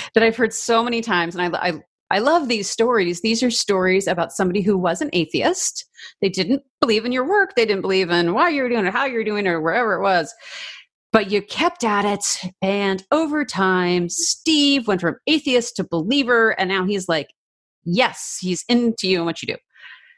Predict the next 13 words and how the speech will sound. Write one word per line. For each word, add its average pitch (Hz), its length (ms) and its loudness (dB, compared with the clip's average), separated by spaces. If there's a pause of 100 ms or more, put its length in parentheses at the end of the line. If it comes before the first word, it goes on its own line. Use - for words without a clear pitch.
(500)
My 269 320 2
response 294 880 -2
to 285 220 0
that 220 180 0
story 226 560 2
is 190 200 -2
always 185 600 2
a 185 60 0
question. 147 760 -4
And 180 180 0
the 185 60 2
question 240 640 0
is, - 640 -4